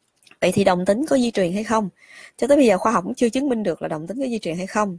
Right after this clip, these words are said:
Nhưng mà sự thật mình có thấy, mình có quen, chính bản thân Liên quan một vài gia đình. Thì trong gia đình đó, ờm, ờm, có vài người đồng tính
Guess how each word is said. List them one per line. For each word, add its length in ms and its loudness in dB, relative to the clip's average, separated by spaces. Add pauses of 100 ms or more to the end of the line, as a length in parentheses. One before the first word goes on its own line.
Nhưng 200 -4
mà 80 -4
sự 220 -4
thật 200 -2
mình 160 -8
có 100 -4
thấy, 300 0 (380)
mình 140 -2
có 120 0
quen, 240 2
chính 160 -2
bản 140 0
thân 120 -4
Liên 200 -4
quan 280 0
một 140 -8
vài 200 -4
gia 100 -4
đình. 240 -6 (560)
Thì 180 -4
trong 200 2
gia 80 6
đình 200 2
đó, 420 0
ờm, 420 -8 (540)
ờm, 680 -4 (100)
có 180 4
vài 300 0
người 200 0
đồng 180 -4
tính 320 -2